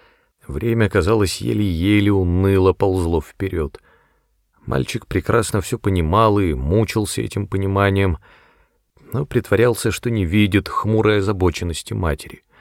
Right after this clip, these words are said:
Здесь, в этом тихом городке, их все знали, их не трогали, даже уважали. Но в Этле,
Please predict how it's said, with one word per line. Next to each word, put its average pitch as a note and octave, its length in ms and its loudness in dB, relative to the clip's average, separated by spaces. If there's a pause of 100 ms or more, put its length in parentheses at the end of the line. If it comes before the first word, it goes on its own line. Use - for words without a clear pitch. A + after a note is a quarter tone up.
(960)
Здесь, E2+ 600 0
в G2 40 2
этом C#2 340 -2
тихом A2 360 -4
городке, G2+ 600 0
их E2 220 -6
все C3 220 -2
знали, G2 500 2
их C#3+ 200 -6
не G2+ 100 0
трогали, G#2 680 0
даже F2 400 2
уважали. E2 640 0 (960)
Но C#2 140 -2
в E2+ 140 2
Этле, G#2 680 4